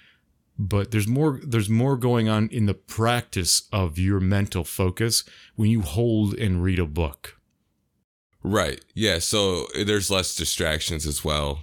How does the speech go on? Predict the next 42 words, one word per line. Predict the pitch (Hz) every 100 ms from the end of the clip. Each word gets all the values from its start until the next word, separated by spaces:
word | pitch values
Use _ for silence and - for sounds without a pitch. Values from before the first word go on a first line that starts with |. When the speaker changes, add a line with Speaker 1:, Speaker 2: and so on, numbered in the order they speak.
| -
Speaker 2:
At | 85
least | 85 80
they | 73
say. | 69 - 71 - -
I, | - 175 180
I, | 151
okay, | - 107
Speaker 1:
Dude, | 131 147
Speaker 2:
so | 120
Speaker 1:
there | 143 143
is. | 147 107
It's | 160
impossible | 143 - 123 160 165 135 101 87 82 92 - _ _ _ _ _
to | 113
be | 117
distracted. | 127 123 - 117 151 165 117
I |
mean, | 135 143
I, | 147 151
I | 135
mean, | 123
okay, | 120 107
not | 101 110
impossible. | 95 95 104 104 90 92 101
It's | 113 - 139
impossible | 156 143 190 175
for | 135
you | 135
to | 120
distract | 104 98 117 92
yourself. | 80 - 78 - - -
Speaker 2:
You | 113
know, | 135
okay, | 131 147 113 - - - 87 123
so | - 147 127 110 67 - -
I | 117 131
already | 120 107 98
have, | 101 95 85 85
I |
have | 101 95
difficulties | 95 95 90 85 78
reading, | 80 82 92